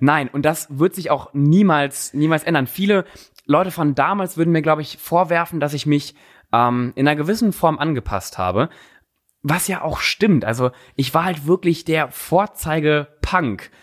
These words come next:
Ähm, und das will ich auch nicht für mein Leben lang sein. Weißt du, ich möchte auch nicht auf der Straße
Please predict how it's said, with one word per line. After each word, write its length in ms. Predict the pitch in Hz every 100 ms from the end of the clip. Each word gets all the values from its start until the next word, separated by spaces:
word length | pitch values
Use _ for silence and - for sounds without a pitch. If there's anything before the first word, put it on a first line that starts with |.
| - - -
Ähm, 340 | 117 123 120 113 _ _ -
und 120 | 147
das 240 | 156 -
will 120 | 160 202
ich 180 | 170
auch 240 | 151 151 -
nicht 300 | 156 165 -
für 100 | 165
mein 200 | 156 151
Leben 240 | 180 175
lang 200 | 151 147
sein. 400 | 135 165 151 98 - _ _ -
Weißt 200 | 139 165
du, 60 | 165
ich 80 |
möchte 300 | 165 185 185
auch 120 | 156 160
nicht 180 | 170
auf 80 | 147
der 120 | 170
Straße 760 | 143 - 156 185 190 147 123